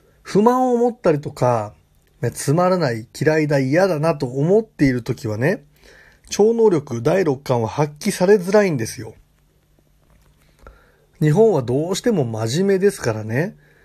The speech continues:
苦労は買ってでもしろなんていう言葉ありますけれども、あれ結果論であってね、最終的にうまくいったという時には後々振り返れば、あの苦労があったから今があったんだなと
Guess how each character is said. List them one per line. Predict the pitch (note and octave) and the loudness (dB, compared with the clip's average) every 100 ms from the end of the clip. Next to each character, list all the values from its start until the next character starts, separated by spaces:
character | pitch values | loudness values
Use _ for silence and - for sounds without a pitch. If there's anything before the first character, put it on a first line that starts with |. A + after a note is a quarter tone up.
| _ _ _ _ _ | _ _ _ _ _
苦 | - A3 | -6 0
労 | A3 E3 A#2+ | 2 2 0
は | A2+ | -6
買 | - - B2+ | -8 -6 -6
っ | |
て | - - A3+ | -6 -2 2
で | F#3+ | 2
も | B2 | 2
し | - B2 | -6 -4
ろ | B2 - B2+ | -6 -6 -4
な | A#2+ | -2
ん | A2 | -4
て | - | -6
い | A#2+ | -8
う | |
言 | - C3 B2+ | -6 -4 -2
葉 | A2+ | -2
あ | |
り | A#2+ | -2
ま | D#3 | -2
す | E3 | -4
け | - | -4
れ | A#2 | -6
ど | |
も、 | A2 B2+ | -4 -4
あ | |
れ | D3+ | -4
結 | - E3+ - - | -2 -4 -4 -4
果 | D#4 | -2
論 | E4 B3 | 0 0
で | A#2+ | -2
あ | A2+ | -4
っ | |
て | - A#2+ | -8 -6
ね、 | B2 G#3 - _ _ _ | -6 -6 -12 _ _ _
最 | - D#3+ E3+ | -6 -4 -4
終 | A3+ | -6
的 | A3 A3 A3+ | -6 -4 -4
に | B3 | -2
う | G#3 | -2
ま | B3+ C#4 | -2 -2
く | F#3 | -2
い | |
っ | D3 | -2
た | F#3+ G3 | -4 0
と | F3+ | 0
い | C3+ | 0
う | D3 | -2
時 | F#3 - D3 | -6 -4 -4
に | A#2+ | -4
は | A#2 | -6
後 | A2 A2+ D#3 | -6 -4 -4
々 | E3+ | -4
振 | F#3+ D#3 | -4 -4
り | E3 | -6
返 | - A#3+ | -2 -2
れ | G3 | -2
ば、 | A#2 A2+ - | -4 -6 -4
あ | |
の | C#3+ F3+ | -4 -4
苦 | A3+ | 0
労 | A#3+ D3 | 2 0
が | A#2 | -4
あ | D#3+ | -8
っ | - | -4
た | G#3 | -2
か | F3+ | 0
ら | C#3 | -2
今 | C#3 D3+ B2+ | -2 -2 -2
が | A#2 | -4
あ | D#3 | -6
っ | - | -4
た | D3+ | -6
ん | A#2+ | -4
だ | D3+ | -4
な | |
と | F3 | -4